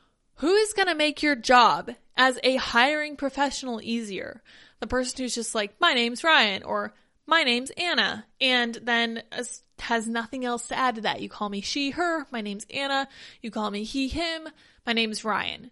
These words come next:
Cool. Fine. Awesome. Super easy. Straightforward. But you wanna be a they, them in the workplace? You're literally a walking liability, especially given H R and all this D E I nonsense.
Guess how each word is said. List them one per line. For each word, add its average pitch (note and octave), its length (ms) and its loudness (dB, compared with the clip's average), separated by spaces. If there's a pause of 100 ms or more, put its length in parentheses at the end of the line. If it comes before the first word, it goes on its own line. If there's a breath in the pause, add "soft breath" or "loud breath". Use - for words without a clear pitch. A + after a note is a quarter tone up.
Cool. - 380 0
Fine. A#3+ 520 2
Awesome. C4 500 2
Super D#4 420 -2
easy. B3+ 460 -4
Straightforward. - 760 -4
But G#3+ 120 -8
you G#3+ 160 -6
wanna C#4 180 -4
be C4+ 180 0
a B3 80 4
they, A3 280 2
them A#3 320 2
in C4 60 -4
the A3+ 80 0
workplace? C#4 640 0 (400 loud breath)
You're C#4+ 220 4
literally D4 680 4
a C4 80 -2
walking A#3+ 680 4
liability, A#3+ 880 6
especially - 840 0
given B3+ 420 0
H A#3 300 -2
R A3+ 240 6
and A#3 120 -4
all A3+ 200 0
this A3+ 260 -2
D G#3+ 300 -8
E - 20 -2
I G3+ 200 0
nonsense. F#3 680 -8